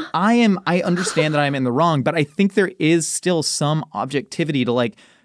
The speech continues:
Speaker 2: Taco Bell has spent years developing these complex sauces, sourcing spices around the world,
Speaker 1: <laughs>
Speaker 2: Nicole, probably. I don't know.
Speaker 1: I don't, I don't
Speaker 2: They,
Speaker 1: know.
Speaker 2: they say that in their literature.
Speaker 1: Okay.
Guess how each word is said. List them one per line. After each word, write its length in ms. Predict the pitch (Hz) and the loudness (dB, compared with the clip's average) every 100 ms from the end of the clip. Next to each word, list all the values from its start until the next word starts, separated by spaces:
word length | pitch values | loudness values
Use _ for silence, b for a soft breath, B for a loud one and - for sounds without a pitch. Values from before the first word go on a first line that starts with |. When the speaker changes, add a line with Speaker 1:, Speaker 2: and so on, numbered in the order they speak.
| b | b
Speaker 2:
Taco 360 | - 185 175 185 | -6 -6 -2 0
Bell 160 | 185 | 2
has 180 | 180 156 | 2 0
spent 280 | - 147 139 | -2 -4 -4
years 460 | 117 123 139 135 | -4 0 0 0
developing 640 | 113 120 113 131 127 113 113 | -2 -6 -2 -2 -2 -4 -10
these 160 | 107 | -12
complex 600 | - - 131 123 131 - | -12 -6 -6 -4 -8 -8
sauces, 440 | - 123 110 127 123 | -10 -10 -10 -10 0
sourcing 460 | - 370 254 190 | 4 4 4 0
spices 560 | - - 208 220 190 160 | 0 -2 0 2 0 -2
around 400 | 131 165 180 175 | -2 -2 0 0
the 80 | 123 | -2
world, 480 | 107 123 170 156 | -2 -2 0 2
Speaker 1:
<laughs> 0 | |
Speaker 2:
Nicole, 440 | 117 113 - 127 139 | 0 -2 -4 -4 -4
probably. 540 | - 147 151 113 117 | -4 0 0 -2 -4
I 160 | - 135 | -4 -2
don't 140 | 254 | 0
know. 80 | 311 | 2
Speaker 1:
I 80 | 320 | 2
don't, 320 | 277 269 233 | 2 0 0
I 120 | 240 240 | 2 4
don't 120 | 240 | 4
Speaker 2:
They, 60 | |
Speaker 1:
know. 80 | 214 | 4
Speaker 2:
they 120 | 214 | 4
say 240 | 311 226 190 | 4 4 4
that 200 | 170 151 | 4 4
in 120 | 156 | 4
their 140 | 139 127 | 4 2
literature. 480 | 135 143 135 571 - | 2 2 2 0 4
Speaker 1:
Okay. 320 | 302 233 | 4 2